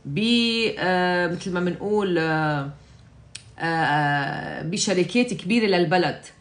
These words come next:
أو بمؤسسات كبيرة حكومية أو بيشتغلوا بشركات مالتي ناشونال، يعني عندها، أو هول ال-، هول الأشخاص بآخر السنة، بآخر السنة يمكن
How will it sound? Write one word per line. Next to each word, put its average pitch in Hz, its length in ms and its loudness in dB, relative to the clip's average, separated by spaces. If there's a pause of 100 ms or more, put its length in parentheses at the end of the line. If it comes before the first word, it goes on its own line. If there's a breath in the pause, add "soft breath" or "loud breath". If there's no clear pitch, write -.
(460 loud breath)
أو 185 100 4
بمؤسسات 190 840 0
كبيرة 196 320 -2
حكومية 196 720 0 (840 loud breath)
أو 208 300 6
بيشتغلوا 202 580 0
بشركات 190 720 0
مالتي 226 500 2
ناشونال، 170 560 0
يعني 165 640 0
عندها، 165 360 -2
أو 180 300 -2
هول 240 500 2
ال-، 190 200 0
هول 208 180 0
الأشخاص 160 760 -4 (560 loud breath)
بآخر 240 580 6
السنة، 170 520 0 (580)
بآخر 196 600 4
السنة 156 520 -4 (1080 loud breath)
يمكن 226 760 2